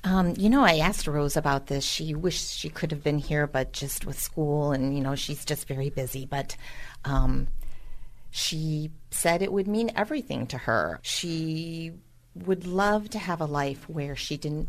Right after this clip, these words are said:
have to worry about, um, doing her therapy three times a day and taking so many pills and not being able to breathe necessarily as well as some of her, the regular kids, she says,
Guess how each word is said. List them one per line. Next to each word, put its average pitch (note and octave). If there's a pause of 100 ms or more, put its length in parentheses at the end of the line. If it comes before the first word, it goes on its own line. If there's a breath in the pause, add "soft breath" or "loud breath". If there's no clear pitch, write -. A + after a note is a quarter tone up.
have -
to D3
worry D3+
about, C#3+ (400 loud breath)
um, C#3 (380 loud breath)
doing D#3+
her D#3
therapy D3+
three C#3+
times C#3+
a C#3+
day C3+
and C#3
taking D#3+
so D#3
many C#3+
pills C3+
and C3+ (260 loud breath)
not D#3
being D#3
able D3
to D3
breathe D#3
necessarily D3
as C#3
well C#3
as C3+
some C#3+
of D3+
her, -
the D#3
regular D#3
kids, C#3
she D3
says, C3+